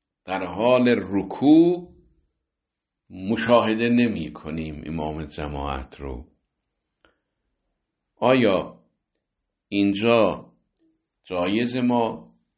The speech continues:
وارد نماز جماعت بشیم؟ بحث پس در این هست که حائل، حائلی هست که مانع از مشاهده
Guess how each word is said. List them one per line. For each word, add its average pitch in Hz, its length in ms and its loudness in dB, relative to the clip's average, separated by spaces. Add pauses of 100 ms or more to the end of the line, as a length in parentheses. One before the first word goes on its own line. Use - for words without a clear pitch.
(360)
وارد 101 480 0
نماز 95 680 -4
جماعت 92 560 -4
بشیم؟ 85 760 -6 (2500)
بحث 120 340 0
پس 117 220 -6
در 107 120 4
این 120 160 -2
هست 80 380 -10
که 69 240 -16 (680)
حائل، 131 880 2 (1500)
حائلی 123 760 4
هست 147 340 -4
که 143 400 -6
مانع 104 580 0
از 151 280 -2
مشاهده 95 1300 -2